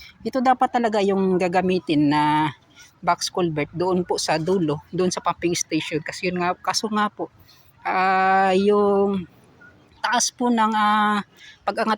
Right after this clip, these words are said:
po ng, ah, pag high tide po ng dagat ay hindi po talaga na kanilang nakuan, na kumpletong,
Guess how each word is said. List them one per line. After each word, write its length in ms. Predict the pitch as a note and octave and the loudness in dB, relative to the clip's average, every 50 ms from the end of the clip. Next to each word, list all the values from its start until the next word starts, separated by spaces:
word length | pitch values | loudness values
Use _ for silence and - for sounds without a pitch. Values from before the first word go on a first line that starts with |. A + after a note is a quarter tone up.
| - | -2
po 80 | _ A3 | _ 0
ng, 280 | G#3+ G#3+ G#3 G#3 G3+ G3+ G3+ G#3 G#3 G3+ G3+ G3+ - - - - - - - - - - - _ _ - _ _ _ - - - | 0 2 2 2 2 2 2 2 2 0 0 -2 -4 -6 -10 -12 -12 -14 -20 -20 -20 -20 -20 _ _ -20 _ _ _ -20 -8 -8
ah, 80 | G3+ G3+ | -6 -4
pag 160 | - G3 E3+ D#3+ | -2 -4 -2 0
high 160 | G#3+ G3+ G#3 - | -2 -2 -2 -2
tide 160 | G#3+ F#3+ G3 | -4 -4 -4
po 160 | - G#3 F#3+ | -4 -2 0
ng 160 | F#3 F3+ F3+ | 0 0 2
dagat 400 | E3 E3+ F3 F3 D#3+ C#3 - - - - - - - | 2 2 0 0 -2 -4 -6 -10 -10 -12 -14 -14 -10
ay 480 | - F#3+ F#3 F#3 F3+ F3+ F#3 F#3 E3+ - | -6 -4 -2 -2 0 -2 -2 -2 -4 -4
hindi 320 | - F#3+ F#3+ F#3 G3 G3 | -2 -2 -2 -2 -4 -4
po 80 | - F#3 | -6 -4
talaga 400 | - F#3+ F3+ F3+ F3 F3+ F3 E3+ | -4 -2 -2 -2 -2 0 0 0
na 160 | E3 E3 D#3+ | 0 0 -2
kanilang 400 | - E3 E3+ E3 E3 E3 E3 D#3+ | -2 -4 -4 -2 -2 -2 0 0
nakuan, 400 | D#3 D3+ - D#3+ D3+ D3+ C#3+ C#3 - - - - - - - - - | -2 -2 -2 -4 -4 -4 -4 -6 -10 -14 -20 -20 -20 -20 -20 -20 -10
na 80 | - E3+ | -8 -8
kumpletong, 1040 | - - E3 D#3+ D#3 - E3 D#3+ D#3 - E3 D3+ D3+ D3+ D3+ D3 D3 D3 D#3 F3 | -6 -4 -4 -6 -4 -4 -4 -4 -4 -4 -4 -2 -2 0 0 0 0 -2 -2 -4